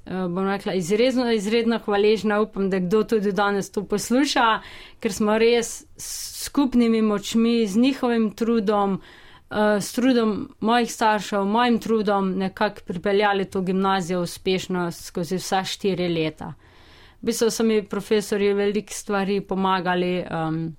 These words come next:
z prilagajanjem gradiva, z dodatnimi urami učenja in res, res je bilo veliko, veliko truda iz vseh strani vloženega.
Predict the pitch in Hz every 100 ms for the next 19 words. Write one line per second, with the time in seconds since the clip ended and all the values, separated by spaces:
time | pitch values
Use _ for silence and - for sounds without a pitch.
0 | - - - - _ _ - - 208 220
1 | 208 208 208 202 202 202 202 196 196 180
2 | 202 170 196 196 170 185 185 180 - -
3 | - - 196 180 220 190 208 202 220 214
4 | 214 202 208 - 208 208 190 196 185 185
5 | - 190 175 180 175 165 170 170 170 170
6 | - 185 185 170 - - 190 170 160 -
7 | 214 160 180 170 175 170 - 240 254 -
8 | 233 220 202 175 180 - 185 - 180 175
9 | 180 165 165 156 165 156 165